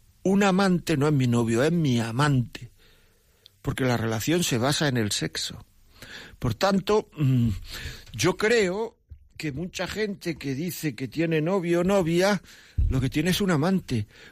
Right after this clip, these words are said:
porque en el momento en que eso desapareciese, el sexo desapareciese, desaparecería el noviazgo. Sí, sí, sí, que ya sé que lo que estoy diciendo,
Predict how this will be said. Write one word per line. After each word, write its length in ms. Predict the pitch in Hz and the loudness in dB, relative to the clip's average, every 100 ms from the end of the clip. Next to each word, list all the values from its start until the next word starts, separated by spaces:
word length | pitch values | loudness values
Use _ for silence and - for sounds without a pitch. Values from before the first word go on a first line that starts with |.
| - | -2
porque 300 | 147 120 139 | -2 0 2
en 100 | 131 | 2
el 160 | 127 | 2
momento 580 | 123 123 135 185 196 208 | 2 2 2 0 0 0
en 140 | 180 - | 0 0
que 260 | 135 143 | 0 2
eso 380 | 165 - 127 104 | 0 0 -2 -2
desapareciese, 1200 | 107 120 123 107 113 104 - 160 160 - 143 175 - - - _ _ _ _ _ _ - - - _ _ - _ _ _ _ _ | -2 -2 -2 -2 -2 -4 -4 -2 -2 -2 -2 -4 -8 -18 -20 _ _ _ _ _ _ -20 -20 -20 _ _ -20 _ _ _ _ _
el 160 | 123 104 | -4 -2
sexo 320 | - 135 - | 0 -2 0
desapareciese, 760 | 120 117 123 143 143 156 147 165 | 0 0 0 0 0 0 0 2
desaparecería 1160 | 156 131 117 101 95 85 - 123 135 143 104 101 - - - - - - _ _ - | 2 2 0 -2 -2 -4 -4 -2 2 2 0 -4 -14 -20 -20 -20 -20 -20 _ _ -6
el 160 | 107 | -4
noviazgo. 580 | 73 92 156 175 165 95 - _ _ _ _ _ _ _ _ _ _ _ _ _ - - | -4 -2 -2 -2 -6 -12 -16 _ _ _ _ _ _ _ _ _ _ _ _ _ -20 -10
Sí, 200 | - 214 | -2 0
sí, 160 | - 196 | 2 0
sí, 280 | - 175 - | 2 0 0
que 200 | - 127 | -2 2
ya 160 | 185 | 2
sé 180 | - 190 | 2 0
que 120 | 170 | 2
lo 160 | 147 127 | 2 0
que 80 | 131 | -2
estoy 240 | 170 170 | 0 0
diciendo, 680 | 135 - 151 160 147 147 | 0 0 0 0 2 0